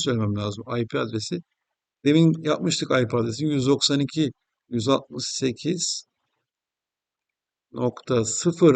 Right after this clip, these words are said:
ağı, biliyor musunuz? Bu ağın ismiydi. Ama makinemizin ismi bizim kaçtı? Otuz birdi.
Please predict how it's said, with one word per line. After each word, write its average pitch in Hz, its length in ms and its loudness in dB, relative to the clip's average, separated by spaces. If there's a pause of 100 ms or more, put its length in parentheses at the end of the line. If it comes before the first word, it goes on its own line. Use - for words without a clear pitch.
(100)
ağı, 120 260 2 (120)
biliyor 123 180 -2
musunuz? 120 280 -4
Bu - 180 -6
ağın 123 220 0
ismiydi. 110 540 -6 (580)
Ama 160 200 2
makinemizin 151 600 0
ismi 131 200 -6
bizim 131 160 -2
kaçtı? 143 380 -2
Otuz 131 360 -2
birdi. 117 420 -2